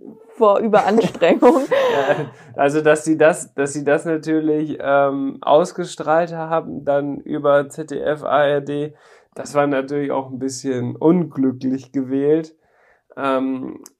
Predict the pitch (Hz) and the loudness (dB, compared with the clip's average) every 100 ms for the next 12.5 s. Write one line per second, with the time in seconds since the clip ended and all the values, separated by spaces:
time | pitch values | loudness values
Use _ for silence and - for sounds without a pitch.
0 | _ 139 143 143 147 147 143 - _ _ | _ 0 2 2 0 -4 -8 -16 _ _
1 | _ _ _ _ _ 151 139 156 151 151 | _ _ _ _ _ -8 0 0 2 0
2 | 139 131 120 127 131 135 123 123 147 143 | 2 4 2 2 2 2 -2 -4 -10 -10
3 | 156 143 147 151 156 - _ _ _ _ | -6 -4 -4 -4 -8 -16 _ _ _ _
4 | _ _ _ - 120 131 143 143 127 110 | _ _ _ -16 -6 -2 -2 -4 -2 0
5 | 127 135 131 147 131 117 117 107 - 110 | 0 0 -4 -6 -6 -6 -6 -10 -12 -16
6 | - 127 123 117 107 117 _ _ _ _ | -14 -14 -10 -10 -10 -14 _ _ _ _
7 | _ _ _ _ _ 127 123 123 120 - | _ _ _ _ _ -2 -2 -2 -8 -16
8 | _ - 151 131 117 - 123 127 120 123 | _ 0 2 2 0 -4 -2 -2 -2 -4
9 | 123 131 139 - 127 123 123 127 139 139 | -4 -4 -6 -6 -8 -8 -6 -2 -2 -4
10 | 143 151 143 156 165 _ _ _ - 123 | -6 -8 -6 -6 -6 _ _ _ -6 -4
11 | 147 160 127 - 104 - - 110 123 123 | -4 -8 -10 -10 -12 -12 -12 -14 -12 -10
12 | 113 117 123 165 | -10 -8 -8 -10